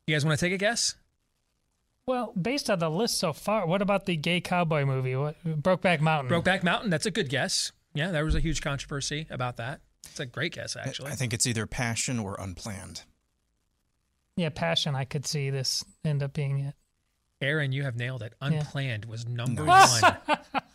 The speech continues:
Speaker 1: The number one most
Speaker 2: Of
Speaker 1: controversial movie of all
Speaker 3: Biggest compliment
Speaker 1: time.
Speaker 3: ever.
Speaker 1: And, and so I mentioned that a friend of mine sent this to me. The friend of mine who sent this to me is Chris Jones, who is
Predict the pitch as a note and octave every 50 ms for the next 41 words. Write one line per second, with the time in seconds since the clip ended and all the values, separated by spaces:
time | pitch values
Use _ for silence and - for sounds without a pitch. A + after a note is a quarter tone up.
0 | - - - C#3+ D3 D3 D3+ D3+ D3+ D#3 E3+ G3 G#3 A#3 A3 G#3 G3 F#3 F3+ F3
1 | F3 F3 F3+ - F#3 D3+ C#3+ C#3+ C#3+ C#3+ C#3 - - A#3 A3+ G3+ G#3 F3 E3+ F3
2 | G#3 G#3 - - B3 A3 F#3+ F#3+ G#3+ A3 G#3 - - A#3+ A3+ A#3 G3+ F#3+ F#3 F3
3 | D#3 D#3+ D#3 D#3 D3+ C#3 - - - _ _ _ - D3+ C#3 C3+ C3+ C3 C#3 -
4 | - - F#3+ F3 F3 F3+ F3+ F3 F3+ F3+ F#3 F#3 F#3+ G3 G3+ G#3+ G#3+ - - _
5 | _ _ - B2+ A2+ G2+ A2+ G#2 - - - - A#2+ A2+ F#3+ E3+ D#3+ D3+ C#3+ C3+
6 | C3 C3 B2+ B2 A2+ G2 F2 G2+ F#2+ F2+ - _ _ _ _ _ _ _ _ _
7 | _ _ _ _ _ - D#3+ D#3 D#3+ D#3 D#3 E3 - - E3 E3 E3 D#3+ - -
8 | G#3 F#3+ E3+ E3 E3 F3 G#3+ B3+ - - A3+ G3 E3+ E3 - - - G#3+ A3 G3+
9 | F#3 D#3 D#3 C#3+ C3+ C3 C#3 C3+ - - C4+ - - E3 D3+ - - - A#2+ G#2+
10 | G2+ A2+ C3 C3+ C3 - E3+ F3+ F#3 F3 D3+ D#3+ D#3 D#3 D3+ D3 C#3+ C3+ - -
11 | A#3 A#3+ A#3 - G3 - - - D3+ D3 C#3+ C#3+ C3+ - - - - _ _ -
12 | D#3 - - - - F#3 E3 - - D#3 C#3 E3+ E3+ D3+ C#3 C#3+ D3+ D#3 D3+ -
13 | - D3 C3+ C3+ C3+ C3+ C3 C3 C3+ C3 -